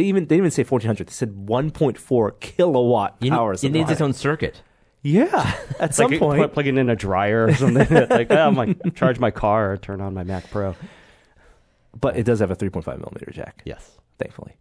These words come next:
Speaker 3: It does.
Speaker 1: Yeah, on the back. And a couple of Thunderbolt port-,
Speaker 2: Nice.
Speaker 1: Thunderbolt
Speaker 3: Yeah.
Speaker 1: ports.
Speaker 3: You know, the, the, the, I, I mean, I'm sure everyone who buys this thing has, has sort of a hub or something. But you think about it, there's actually only, I think, four Thunderbolt three ports, like, two on the back and two up top. So
Speaker 1: Yeah,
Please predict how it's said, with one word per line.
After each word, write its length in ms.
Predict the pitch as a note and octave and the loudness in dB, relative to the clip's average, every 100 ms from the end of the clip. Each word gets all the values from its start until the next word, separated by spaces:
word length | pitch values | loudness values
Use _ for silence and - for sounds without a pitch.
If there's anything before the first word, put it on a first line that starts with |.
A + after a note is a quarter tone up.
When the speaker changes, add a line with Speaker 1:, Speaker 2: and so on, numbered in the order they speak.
| - | -20
Speaker 3:
It 80 | E2+ | -14
does. 240 | D#2+ A2+ | -12 -8
Speaker 1:
Yeah, 140 | - - - | -10 -10 -14
on 60 | F#2+ | -16
the 80 | F2+ | -12
back. 240 | - - | -14 -12
And 80 | F#2 | -14
a 40 | |
couple 180 | F2 F#2+ | -8 -8
of 40 | F2 | -8
Thunderbolt 360 | E2 - - | -10 -12 -14
port-, 200 | - - - | -14 -18 -10
Speaker 2:
Nice. 80 | A#2 | -2
Speaker 1:
Thunderbolt 300 | A#2+ G#2+ F2 | 0 0 -2
Speaker 3:
Yeah. 40 | E2 | -4
Speaker 1:
ports. 280 | - - - | -8 -10 -2
Speaker 3:
You 100 | B3+ | 0
know, 240 | F4 A3+ | 2 0
the, 180 | E3 F#3 | 0 -4
the, 180 | D#3+ G3+ | -2 -4
the, 300 | B3 C#3+ C#3 _ | -6 -8 -8 _
I, 140 | A#2+ A2+ | -4 -2
I 60 | |
mean, 220 | A#2+ A2 G#2 | -2 -2 -6
I'm 120 | G#2+ | -8
sure 180 | - G2 | -6 -6
everyone 400 | F2 F2+ F2 F2 _ _ - | -6 -8 -10 -12 _ _ -12
who 80 | |
buys 280 | E2+ F2 F2 | -8 -6 -6
this 160 | F2 - | -6 -8
thing 200 | E2+ E2 | -8 -4
has, 320 | E2+ E2 D#2+ | -4 -6 -8
has 200 | F2+ E2+ | -10 -10
sort 280 | - E2+ E2 | -12 -14 -12
of 140 | E2 | -12
a 120 | D#2 | -10
hub 240 | D2+ D#2+ D#2+ | -8 -8 -6
or 80 | D2+ | -10
something. 280 | E2 E2+ | -10 -10
But 140 | F2 F#2+ | -10 -10
you 60 | |
think 180 | - G3 | -8 -4
about 180 | D4 F2+ | -2 -2
it, 40 | |
there's 160 | F#2+ G2+ | -4 -4
actually 260 | E3+ - F#3 | -6 -4 -6
only, 240 | D#3 G#2+ | -4 -6
I 20 | |
think, 160 | - - | -8 -12
four 560 | - - F2+ B2 E3 E3+ _ _ _ | -18 -8 -4 -2 -4 -8 _ _ _
Thunderbolt 380 | C#3+ D3+ E3+ E3 | -8 -6 -6 -8
three 260 | C#3+ D#3+ E3 - _ _ _ | -10 -12 -12 -18 _ _ _
ports, 320 | - F#3 G3+ | -14 -12 -10
like, 120 | A2+ G2+ | -10 -8
two 200 | C#3 C3+ | -8 -6
on 100 | D3 | -6
the 60 | |
back 340 | B2 F#2+ C3 B2 | -2 -2 -2 -8
and 160 | G2 | -10
two 180 | - A2+ | -10 -10
up 140 | A#2 | -10
top. 300 | - F2+ - _ _ _ _ | -8 -8 -8 _ _ _ _
So 280 | - D#2+ F2 | -10 -8 0
Speaker 1:
Yeah, 240 | E3+ E3+ | 2 2